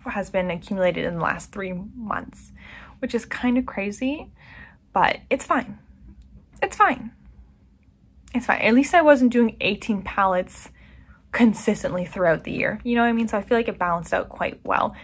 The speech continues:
And like I said, I got it, all of these on a deal, so I didn't pay for full price for any of these, which is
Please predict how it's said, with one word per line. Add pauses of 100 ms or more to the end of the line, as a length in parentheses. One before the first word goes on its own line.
(140)
And
like
I
said,
I
got
it,
all
of
these
on
a
deal, (720)
so
I
didn't
pay
for
full
price
for
any
of
these,
which
is